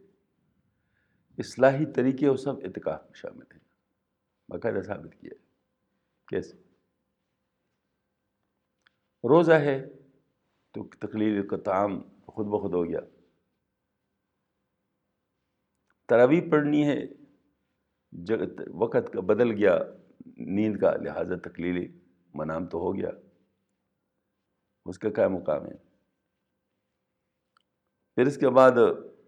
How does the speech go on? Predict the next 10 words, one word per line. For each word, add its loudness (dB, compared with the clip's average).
تک-، -12
لوگوں 0
کے -2
ساتھ 2
ملنا 0
جلنا -2
نہیں -2
ہوتا -2
اعتکاف -4
میں، -10